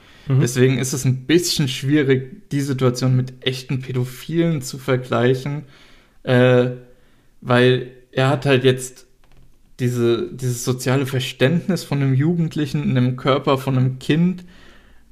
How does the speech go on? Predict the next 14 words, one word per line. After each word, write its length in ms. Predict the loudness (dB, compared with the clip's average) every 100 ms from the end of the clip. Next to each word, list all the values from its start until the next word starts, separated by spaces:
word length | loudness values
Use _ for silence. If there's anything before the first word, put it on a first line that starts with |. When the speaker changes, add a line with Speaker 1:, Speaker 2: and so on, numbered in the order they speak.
| -4
Speaker 2:
ähm, 480 | 2 4 2 0 -4 -8 -12
das 280 | -8 -8 -6
gibt's 240 | -10 -4 0
halt 140 | 0
einfach 320 | 0 -2 -4
in 60 | -4
der 140 | -6 -6
realen 420 | -6 -4 -4 -2
Welt 240 | -4 -4
nicht. 240 | -6 -8 -14 -14 -2
Natürlich 440 | 0 4 2 4
gibt's 340 | -2 -2 -4 2
Leute, 320 | 4 4 -2
die 580 | -2 0 2 0 -4